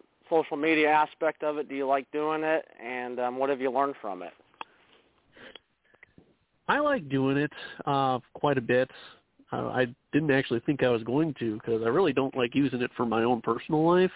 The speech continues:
Speaker 2: but to show what we're doing as a team, showing a little bit of behind-the-scenes stuff, it's really neat, and that's what fans love seeing. And I think that's one thing that we can definitely deliver on,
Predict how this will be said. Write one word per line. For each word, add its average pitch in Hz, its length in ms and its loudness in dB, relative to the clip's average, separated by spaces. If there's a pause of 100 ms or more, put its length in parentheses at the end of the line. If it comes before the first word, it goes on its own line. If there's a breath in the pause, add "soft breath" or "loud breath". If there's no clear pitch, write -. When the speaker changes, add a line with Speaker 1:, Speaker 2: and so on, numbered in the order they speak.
(560 loud breath)
Speaker 2:
but 123 180 2 (100)
to 131 360 4 (180)
show 170 120 4
what 143 340 0
we're 147 80 0
doing 135 400 2
as 120 140 -2
a 117 60 -8 (120)
team, 113 360 -2 (120)
showing 127 500 -2 (180)
a 139 40 0
little 185 120 4
bit 160 120 2
of 143 120 2
behind-the-scenes 123 920 -2
stuff, 120 300 -2
it's - 260 -6 (440 loud breath)
really 135 300 4
neat, 123 300 2
and 113 180 -4
that's 202 220 0
what 131 160 2 (320)
fans 131 280 2
love 117 240 2 (100)
seeing. 101 320 -10 (680 soft breath)
And 127 120 2
I 143 80 6
think 160 240 0
that's 131 140 0 (680)
one 135 260 0
thing 143 160 0
that 123 100 -2
we 123 100 0
can 117 160 -4
definitely 127 360 0
deliver 123 440 0
on, 127 340 2